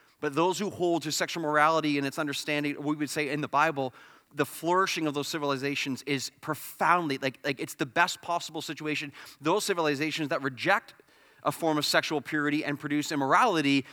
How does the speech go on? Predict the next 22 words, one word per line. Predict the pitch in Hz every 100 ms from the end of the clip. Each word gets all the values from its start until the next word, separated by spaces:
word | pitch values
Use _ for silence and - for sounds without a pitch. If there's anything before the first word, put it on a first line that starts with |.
| -
it's | 165 165
like | 180
a | 160
matter | 160 170 185
of | 170
time, | 160 139
three | - 185
generations, | 175 160 151 143 147
their | 143 139
whole | 147
culture | 147 139 -
will | 135
be | 127 120
destroyed. | - 117 101 95 _ _ -
You | 190
can | 220
look | 202
it |
up. | 156
Okay, | 175
it's | 143
linked | 147 165 214